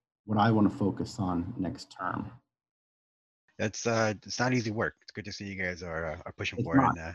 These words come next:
Speaker 2: hopefully get some,
Speaker 1: It's not
Speaker 2: some
Speaker 1: easy
Speaker 2: movement.
Speaker 1: work.
Speaker 2: Yeah.
Speaker 1: Um, it's not easy work, you know, um, uh, four hundred years of,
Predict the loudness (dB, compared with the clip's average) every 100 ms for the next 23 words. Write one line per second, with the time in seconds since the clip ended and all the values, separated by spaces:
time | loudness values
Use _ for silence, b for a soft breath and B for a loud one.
0 | -10 -14 -10 -10 -10 -8 0 8 10 12
1 | 12 12 10 10 10 8 4 B B 0
2 | 2 2 -2 -14 _ _ _ _ _ _
3 | _ -6 2 8 10 10 10 10 8 8
4 | 8 8 4 -2 2 4 4 2 2 2
5 | -2 -12 _ _ _ _ _ _ -8 -4
6 | -4 -4 -14 _ _ _ _ _ _ _
7 | _ _ _ _ _ _ 4 6 8 8
8 | 6 6 6 6 4 2 -2 -4 0 0